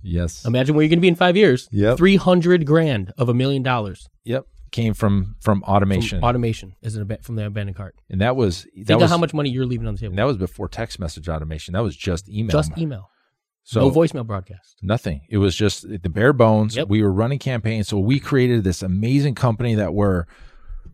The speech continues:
Speaker 1: me and you were doing all the sales. You were doing a lot of the funnels. I was doing some of the funnels. I was doing a lot of the ads. And we had this team in place where we were just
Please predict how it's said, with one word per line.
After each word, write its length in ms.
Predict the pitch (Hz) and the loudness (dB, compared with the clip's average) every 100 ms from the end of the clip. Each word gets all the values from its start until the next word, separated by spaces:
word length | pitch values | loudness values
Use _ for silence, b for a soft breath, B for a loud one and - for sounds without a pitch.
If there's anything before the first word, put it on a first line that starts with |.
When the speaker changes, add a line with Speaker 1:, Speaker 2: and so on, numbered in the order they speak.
| - | -6
Speaker 1:
me 220 | 117 147 | 2 4
and 80 | 156 | 6
you 100 | 147 | 8
were 80 | 147 | 6
doing 220 | 117 113 | 6 6
all 120 | 98 | 4
the 80 | 139 | 4
sales. 600 | 147 120 104 104 - - - - - | 2 2 2 0 -4 -12 -12 -14 -6
You 140 | 107 | 2
were 80 | 131 | 2
doing 240 | 131 135 113 | 4 2 4
a 60 | |
lot 140 | 98 117 | 2 2
of 40 | |
the 100 | 131 | 0
funnels. 460 | - 120 110 110 73 | 0 0 2 0 0
I 80 | |
was 180 | 113 120 | 0 0
doing 160 | 131 123 | 0 -4
some 200 | - 117 | -2 -4
of 20 | |
the 100 | 107 | -4
funnels. 380 | - 113 110 101 | -2 -2 -2 -2
I 60 | |
was 120 | 98 87 | -2 -2
doing 200 | 117 104 | 0 2
a 40 | |
lot 140 | 98 | 2
of 60 | 117 | 2
the 160 | 127 101 | 0 -2
ads. 400 | 104 101 101 - | -2 -2 -4 -8
And 200 | 110 107 | -6 -2
we 80 | 104 | 0
had 180 | 123 110 | 0 -2
this 160 | 98 | -4
team 500 | - - 160 127 107 | -4 -2 0 2 0
in 140 | 107 104 | -2 -6
place 420 | - 117 107 - | 0 2 2 0
where 100 | 98 | -2
we 120 | 107 | 0
were 140 | 113 98 | 0 0
just 240 | 92 90 | -2 -6